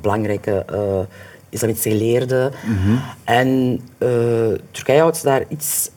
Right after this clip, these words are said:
Speaker 1: afzijdiger van, minder sinds Erdogan er is. Ehm, dus je hebt wel verschillende tradities,
Speaker 2: Ja, ja.
Speaker 1: maar
Speaker 2: Gelijk dat er altijd, je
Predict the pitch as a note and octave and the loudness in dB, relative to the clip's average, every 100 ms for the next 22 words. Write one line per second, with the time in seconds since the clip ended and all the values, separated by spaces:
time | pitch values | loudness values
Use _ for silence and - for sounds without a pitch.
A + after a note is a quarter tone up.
0 | - - A2+ - B2+ D#3 E3+ E3+ G#3 A#3+ | -20 -8 -4 -2 -2 -2 -4 -6 -8 -10
1 | - - _ _ - - C#3 F#3 F#3+ D#3+ | -16 -20 _ _ -12 -2 4 6 6 6
2 | - C3 - B2 C#3+ D#3 F3+ F#3+ A#3 - | 2 -4 -2 0 2 2 0 -4 -4 -6
3 | - - - - - - - - C3 B2+ | -8 -10 -20 -20 -20 -20 -20 -8 -4 0
4 | B2 A#2+ A#2+ A#2+ A2+ - - - - - | 0 0 -2 -4 -6 -8 -20 -20 -20 -20
5 | - - - - - - - - - - | -20 -20 -20 -20 -20 -20 -20 -20 -20 -10
6 | A2+ - G2 - - - G2 - - A2+ | -6 -6 -4 -4 -4 -2 -2 -4 -6 -6
7 | G#2 G#2 G2+ F#2 G2 A2 G#2+ G#2 F#2+ E2 | -4 -6 -6 -6 -4 0 4 6 4 2
8 | - - - A2+ A#2+ A#2+ A#2+ - - - | -6 -18 -8 0 4 4 4 -2 -14 -10
9 | - G#2+ G2 F#2+ G#2 - G#2+ - A2+ - | 2 4 4 2 2 4 2 4 2 2
10 | - - | -6 -8